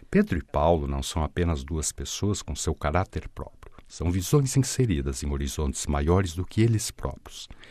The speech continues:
capazes de se repensar em relação ao que acontece, testemunhas de um impulso que os coloca em crise, que os impele a ousar, perguntar, interrogar-se, errar e aprender com os erros. Sobretudo de ter esperança, não obstante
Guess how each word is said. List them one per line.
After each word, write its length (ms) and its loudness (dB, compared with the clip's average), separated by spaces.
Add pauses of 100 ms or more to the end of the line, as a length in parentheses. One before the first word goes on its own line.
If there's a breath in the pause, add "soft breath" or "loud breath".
(140 loud breath)
capazes 600 2
de 100 -6
se 180 -6
repensar 640 0
em 60 -2
relação 400 -2
ao 80 0
que 100 -4
acontece, 680 2 (220)
testemunhas 640 2
de 80 -2
um 60 2
impulso 520 2
que 140 0
os 180 0
coloca 440 4
em 60 6
crise, 460 0 (360 soft breath)
que 80 -4
os 120 -4
impele 540 0 (140)
a 80 -8
ousar, 500 2 (160)
perguntar, 640 2 (160)
interrogar-se, 800 2 (320 loud breath)
errar 540 2
e 100 4
aprender 480 4
com 220 4
os 220 0
erros. 400 -12 (400 loud breath)
Sobretudo 500 4
de 160 0
ter 220 -2
esperança, 520 -2
não 100 4
obstante 520 -2